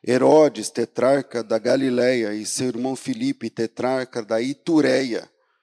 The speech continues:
e da província de Traconites, sendo Lisânias, tetrarca em Abilene, sendo Anás e Caifás sumos sacerdotes, veio no deserto a palavra de Deus a João, filho de Zacarias.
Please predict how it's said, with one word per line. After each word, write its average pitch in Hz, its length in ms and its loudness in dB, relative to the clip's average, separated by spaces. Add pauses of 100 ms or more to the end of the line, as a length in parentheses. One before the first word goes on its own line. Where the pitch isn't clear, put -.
(280)
e - 80 -14
da 117 120 -4
província 120 460 -6
de 104 80 -14
Traconites, - 1000 -12 (680)
sendo 170 320 -2
Lisânias, 151 680 -4
tetrarca 127 760 -6
em 131 140 -8
Abilene, 139 800 -4 (1300)
sendo 135 260 -4
Anás 139 260 -2
e 139 40 -8
Caifás 127 480 -2
sumos - 400 -6
sacerdotes, 120 800 -2
veio 123 460 -6
no 131 120 -10
deserto 123 520 -2
a 120 40 -4
palavra 117 340 -4
de 123 100 -12
Deus 120 280 -4
a 127 100 -2
João, 117 320 -4
filho 101 260 -16
de 98 80 -12
Zacarias. 95 800 -12